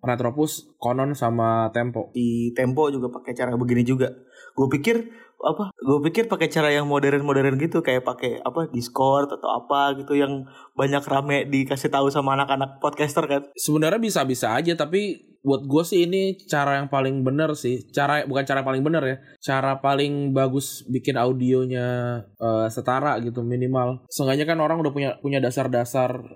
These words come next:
Speaker 1: miking dan segala macam sih.
Speaker 2: Ini juga gua harus nyumput dulu nih ke ujung.
Speaker 1: Kalau lu di rumah kan rekaman paling enak sebenarnya di dalam lemari.
Speaker 2: Ada yang bilang juga lu di
Speaker 1: Untuk
Speaker 2: kamar mandi ya? Dulu
Speaker 1: Enggak,
Speaker 2: ada
Speaker 1: kamar
Speaker 2: yang
Speaker 1: mandi
Speaker 2: bilang.
Speaker 1: tuh,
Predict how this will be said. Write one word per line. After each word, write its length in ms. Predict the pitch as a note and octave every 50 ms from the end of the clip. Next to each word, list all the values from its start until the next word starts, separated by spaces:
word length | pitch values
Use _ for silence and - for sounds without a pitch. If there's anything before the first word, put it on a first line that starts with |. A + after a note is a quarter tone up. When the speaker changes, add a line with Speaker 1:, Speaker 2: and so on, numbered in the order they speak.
| - - - - _ -
Speaker 1:
miking 460 | C3 C3 C3 C3 B2 - D3 C3+ C3+
dan 140 | C3 C3 B2+
segala 280 | B2+ - B2 B2+ B2
macam 360 | A#2+ A#2+ A#2+ B2 - C#3 C#3 C#3
sih. 360 | C3 - B2+ C3 B2 - - _
Speaker 2:
Ini 140 | - C#3 D3
juga 160 | D#3 C#3+ C#3
gua 160 | C3 C3 C#3 B2+
harus 140 | B2+ C#3 C3+ C3
nyumput 360 | D3 C3 B2+ B2 B2 C3 C3
dulu 220 | - C#3+ D3+ E3
nih 120 | D#3+ D#3 C#3+
ke 80 | -
ujung. 500 | C3 C3+ C#3 C3+ C3 B2+ A#2+ A#2+ B2 -
Speaker 1:
Kalau 260 | - - D#3+ D#3+ D#3+
lu 160 | D#3+ E3 E3 E3
di 100 | D#3+ D#3+
rumah 220 | D#3+ D#3+ D3+ F3
kan 120 | F#3+ G#3+
rekaman 340 | G#3+ G3 E3+ D#3 D#3+ F#3+ G3+
paling 220 | F#3+ F3 E3 D3 C#3+
enak 160 | D3+ F3+ F#3+
sebenarnya 300 | - E3 D3+ D#3+ F3+ E3+
di 100 | C#3+ B2
dalam 160 | B2 B2 A#2+
lemari. 480 | A#2+ A#2 A2+ A2+ A#2 B2+ D3 C#3 A2 A2+ - -
Speaker 2:
Ada 180 | - C#3 C#3
yang 120 | D3+ D#3 D#3
bilang 160 | E3 E3 F3+
juga 180 | F3+ G3+ A3
lu 120 | A3+ B3+ C#4+
di 80 | - C3
Speaker 1:
Untuk 100 | B2+ C#3+
Speaker 2:
kamar 220 | E3 D3+ D3 D3
mandi 340 | C#3+ C#3 C3+ D3 E3 F3+ F#3 D#3
ya? 100 | A#2+ -
Dulu 300 | - - - - C3 C3
Speaker 1:
Enggak, 160 | C3+ C3+ C3+ C#3
Speaker 2:
ada 140 | B2+ A#2+ A#2+
Speaker 1:
kamar 80 | A#2+ A#2
Speaker 2:
yang 140 | A#2 C#3
Speaker 1:
mandi 140 | D3 - -
Speaker 2:
bilang. 80 | - G3+
Speaker 1:
tuh, 80 | G3